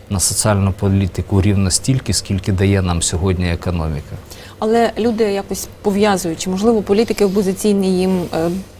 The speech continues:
Speaker 2: їх підштовхують до цього. Люди пов'язують те, що, е, гроші Міжнародного валютного фонду виділяються за умови підвищення тарифів, от, е,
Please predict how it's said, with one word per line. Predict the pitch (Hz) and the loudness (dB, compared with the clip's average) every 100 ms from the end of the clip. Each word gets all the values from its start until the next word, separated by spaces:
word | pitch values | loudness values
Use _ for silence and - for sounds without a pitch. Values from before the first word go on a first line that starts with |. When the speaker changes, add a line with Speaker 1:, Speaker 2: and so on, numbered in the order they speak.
| 180 | 2
Speaker 2:
їх | 190 - | 2 2
підштовхують | 214 - - 226 202 190 175 | -2 0 4 4 4 2 2
до | |
цього. | 180 190 | 0 0
Люди | 190 208 | 0 0
пов'язують | - 202 202 190 170 165 | 0 2 2 2 0 -2
те, | 160 196 | 0 0
що, | 196 - 180 170 - - - | 0 2 2 0 -12 -16 -4
е, | 170 | 0
гроші | 185 214 208 | 4 4 4
Міжнародного | 185 202 190 185 190 | 0 2 2 0 0
валютного | 175 185 190 190 190 | 0 0 0 -2 0
фонду | 262 320 220 214 - - 180 | 2 4 2 0 -4 -12 -2
виділяються | 202 170 214 220 214 190 - 180 175 180 | 0 4 4 4 2 0 0 0 0 -2
за | 180 190 | 2 4
умови | 196 208 165 | 4 4 2
підвищення | 165 165 180 - 185 185 | 0 0 -2 -2 -4 -2
тарифів, | 220 269 269 240 240 - - - | 2 2 4 2 2 -8 -16 -6
от, | 196 202 190 - | -2 -2 0 2
е, | 175 | 2